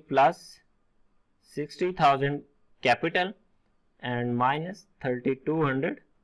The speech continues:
expense। May five किया जी, paid eight hundred cash for this month cleaning services। आपने कोई cleaning services ली हैं तो उस, उनको क्या करना है, आपने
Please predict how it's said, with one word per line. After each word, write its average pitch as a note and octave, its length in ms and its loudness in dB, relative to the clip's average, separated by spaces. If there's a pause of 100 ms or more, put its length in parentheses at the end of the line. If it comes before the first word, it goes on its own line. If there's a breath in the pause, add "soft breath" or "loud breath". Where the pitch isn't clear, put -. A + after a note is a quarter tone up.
(200)
expense। G2+ 520 -4 (2750)
May F3 320 6
five F#3+ 320 8
किया F#3+ 160 6
जी, F3 120 2 (120)
paid G3+ 320 6
eight G3 240 4
hundred F#3 240 0
cash D#3+ 300 8
for F3 180 8
this F#3+ 280 4
month E3 300 2
cleaning D3+ 340 0
services। B2+ 320 0 (120)
आपने F3 260 6
कोई F3 140 2
cleaning D#3+ 360 0
services C#3+ 420 -2
ली D3 180 4
हैं D3 180 2 (360)
तो D3+ 120 6
उस, E3+ 180 0
उनको F3 300 0
क्या E3+ 180 2
करना D3 260 4
है, C#3 80 8
आपने D3+ 280 6